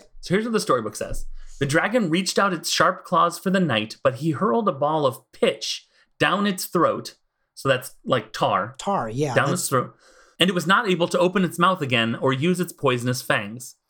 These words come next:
Speaker 1: Then the knight killed the dragon with his spear, and he unfastened the little princess. He lifted her to his saddle and carried her home to her father once more.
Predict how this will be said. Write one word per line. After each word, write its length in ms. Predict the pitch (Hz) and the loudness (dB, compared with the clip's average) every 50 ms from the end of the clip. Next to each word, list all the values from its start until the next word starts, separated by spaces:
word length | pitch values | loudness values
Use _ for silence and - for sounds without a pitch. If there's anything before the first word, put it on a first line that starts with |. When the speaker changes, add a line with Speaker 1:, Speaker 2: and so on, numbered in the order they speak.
| _ _ _ _ _ _ _ _ _ _ | _ _ _ _ _ _ _ _ _ _
Speaker 1:
Then 300 | - 127 165 185 214 226 | 0 2 2 4 4 2
the 80 | 240 233 | 2 2
knight 300 | 190 165 143 139 - - | 2 2 0 -2 -6 -10
killed 280 | - - 247 285 277 226 | 0 0 0 0 0 -4
the 60 | 160 | -2
dragon 420 | 123 131 123 117 110 110 120 120 | 0 2 2 0 0 0 0 0
with 160 | 127 120 - | 0 0 0
his 180 | - 131 120 123 | -2 -4 -2 -2
spear, 600 | - - - 254 240 175 127 117 120 - - _ - | -4 -4 -2 0 2 2 2 2 0 -2 -4 _ -4
and 280 | - 131 127 127 120 | 0 0 0 0 -2
he 160 | 120 147 147 - | -4 -6 -6 0
unfastened 800 | 156 156 190 220 208 - - 190 165 160 156 - 175 170 175 156 | 0 2 2 2 0 0 2 0 0 0 0 -2 0 0 0 0
the 80 | 139 131 | 0 0
little 280 | 127 135 143 156 156 | 2 2 2 2 0
princess. 680 | 151 - 151 127 110 104 - 104 98 104 - - - - _ _ _ _ _ _ _ _ | -2 -2 0 0 0 -2 -4 -6 -8 -8 -10 -12 -12 -12 _ _ _ _ _ _ _ _
He 140 | - - 151 | -4 -2 -2
lifted 400 | 143 147 185 202 190 - 240 214 | 2 2 2 0 2 -2 -2 0
her 160 | 180 190 202 190 | 2 2 2 0
to 180 | 190 - 175 156 | 0 2 2 2
his 200 | 143 127 - - | 2 0 -2 -2
saddle 360 | - 202 202 202 202 208 214 | 0 0 2 2 2 0 0
and 180 | 185 156 139 | 0 -2 -2
carried 320 | - - 220 226 233 226 196 | 0 0 0 2 2 0 2
her 160 | 196 190 160 | 0 0 0
home 320 | 135 156 143 139 139 147 139 | 0 0 0 0 -2 -2 -2
to 120 | - 151 | -2 0
her 160 | 143 143 139 | 0 0 0
father 340 | 127 - 131 120 120 123 120 | 0 2 2 2 2 2 0
once 280 | 117 113 113 117 117 - | 0 0 0 0 0 0
more. 360 | 147 135 120 101 101 - _ | 0 0 0 0 -4 -10 _